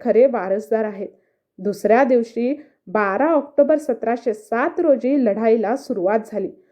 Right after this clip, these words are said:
आणि ऐन लढाई रंगात आली असताना धनाजी जाधव यांनी आपली बाजू बदलली आणि तारा राणींच्या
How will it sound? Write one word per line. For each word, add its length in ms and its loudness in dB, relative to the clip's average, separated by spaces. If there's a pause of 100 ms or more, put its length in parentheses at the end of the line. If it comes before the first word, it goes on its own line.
(200)
आणि 280 -2 (160)
ऐन 360 4
लढाई 420 2
रंगात 460 0
आली 200 0
असताना 540 -2
धनाजी 520 -2
जाधव 480 0 (320)
यांनी 320 4
आपली 440 -2
बाजू 460 -4
बदलली 540 0
आणि 320 -2 (140)
तारा 320 0
राणींच्या 460 -2